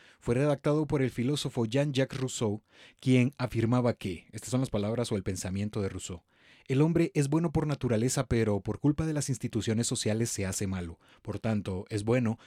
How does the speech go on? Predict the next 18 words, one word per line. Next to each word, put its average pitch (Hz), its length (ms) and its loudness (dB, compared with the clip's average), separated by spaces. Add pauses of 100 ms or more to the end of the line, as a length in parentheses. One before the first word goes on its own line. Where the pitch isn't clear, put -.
(100)
sin 156 180 2
embargo, 151 380 0
la 143 100 0
sociedad 110 400 -2
lo 95 160 -2
corrompe". 92 480 -6 (300)
Asimismo, 110 560 2
su 104 160 -4
antítesis, 110 580 -2 (180)
redactada 139 540 0
por 185 180 0
Nicolás 156 400 0
Maquiavelo 107 560 0
en 107 80 0
la 92 140 -2
obra 92 340 -6
El 143 160 2
Príncipe, 110 540 -4